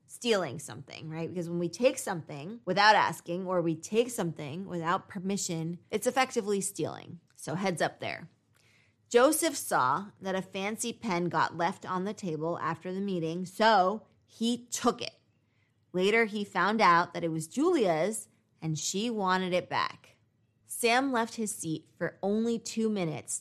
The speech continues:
to go get some water before the movie started, and when he came back, his seat was taken. Somebody took his seat when he left. Harriet took her mother's pearl necklace and earrings to wear to her interview,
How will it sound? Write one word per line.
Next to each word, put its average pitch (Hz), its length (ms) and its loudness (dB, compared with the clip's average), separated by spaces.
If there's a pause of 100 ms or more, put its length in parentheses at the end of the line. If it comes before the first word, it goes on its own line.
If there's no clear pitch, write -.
to 175 220 0
go 170 220 2
get 214 200 -4
some 214 180 -6
water 170 300 4
before 156 340 -6
the 147 60 -4
movie 277 320 0
started, 262 640 2
and 185 400 -2
when 214 280 -2
he 247 440 -6
came 226 460 -8
back, 240 560 6 (420)
his 220 240 2
seat 202 320 -4
was 175 220 -2
taken. 156 600 -8 (300)
Somebody 202 320 -2
took 185 220 -4
his 156 120 -4
seat - 280 -14 (100)
when 170 140 -4
he 175 100 -2
left. - 380 -14 (300)
Harriet 240 560 2 (360)
took 240 220 0
her 269 140 2
mother's 185 420 4
pearl 220 320 4
necklace 165 560 -2
and 214 180 -2
earrings 190 560 -4 (240)
to 214 140 -6
wear 170 300 0
to 160 160 -6
her 156 140 -4
interview, 175 480 -2